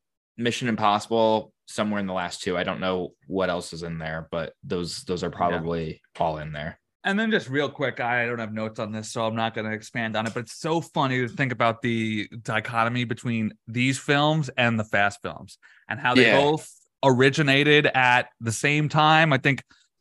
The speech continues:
Speaker 2: Mission Impossible One was ninety-seven, Fast is oh one. So there's a little bit of a gap, but
Speaker 1: Yeah.
Speaker 2: uh, in terms of filmmaking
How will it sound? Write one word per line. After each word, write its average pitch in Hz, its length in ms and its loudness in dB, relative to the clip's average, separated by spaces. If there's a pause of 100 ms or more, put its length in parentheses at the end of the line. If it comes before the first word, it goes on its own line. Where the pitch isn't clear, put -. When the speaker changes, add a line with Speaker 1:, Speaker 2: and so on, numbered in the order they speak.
Speaker 2:
Mission 131 340 -2
Impossible 135 380 2
One 120 220 4
was 120 160 0
ninety-seven, 123 1120 0
Fast 123 400 0
is 113 140 -6
oh 117 140 4
one. 120 360 4
So 220 140 0
there's 359 160 2
a 247 100 2
little 110 280 2
bit 95 120 -2
of 92 80 -4
a 98 60 -2
gap, 101 340 0
but - 140 -2 (120)
Speaker 1:
Yeah. 107 260 2 (280)
Speaker 2:
uh, 139 280 6
in 123 60 2
terms 170 260 2
of 120 60 2
filmmaking 139 920 4